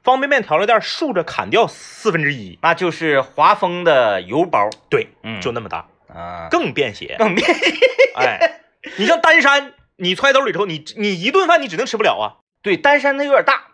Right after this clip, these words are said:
Speaker 1: 对，
Speaker 2: 嗯。
Speaker 1: 翠红的那个大小呢是正好。
Speaker 2: 哎。
Speaker 1: 哎，就是和衬衫儿那个兜儿一边儿大。
Speaker 2: 对，对，对。
Speaker 1: 但是翠红，你分你吃啥，你吃豆腐脑儿你也吃不了。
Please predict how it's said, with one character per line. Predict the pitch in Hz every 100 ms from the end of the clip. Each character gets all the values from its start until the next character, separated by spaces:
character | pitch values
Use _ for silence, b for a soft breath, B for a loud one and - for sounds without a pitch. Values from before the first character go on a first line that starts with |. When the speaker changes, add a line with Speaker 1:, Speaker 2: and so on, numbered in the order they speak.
| -
Speaker 1:
对， | 180 - _ _
Speaker 2:
嗯。 | 135
Speaker 1:
翠 | - 427 311
红 | - 127 233
的 | 339
那 | 320
个 | 269
大 | 285
小 | 175 113
呢 | 107
是 | 175
正 | 180 269
好。 | 165 - _
Speaker 2:
哎。 | 190 208 143
Speaker 1:
哎， | 170 156
就 | 175 226
是 |
和 | 220 190
衬 | 233 226
衫 | 196
儿 | 170
那 | 175
个 | 170
兜 | 147
儿 | 135 143 208
一 |
边 | 180 139
儿 |
大。 | 151
Speaker 2:
对， | 151 330 359
对， | 240 190
对。 | 175
Speaker 1:
但 | 311
是 | 330
翠 | 330 403 302
红， | - 185 -
你 | 123
分 | 113 170
你 | 104
吃 | - 127
啥， | 104 80 - -
你 | 143
吃 | 143 -
豆 | 262
腐 | 240
脑 | 95
儿 | 98
你 |
也 | 147
吃 | -
不 | 98
了。 | -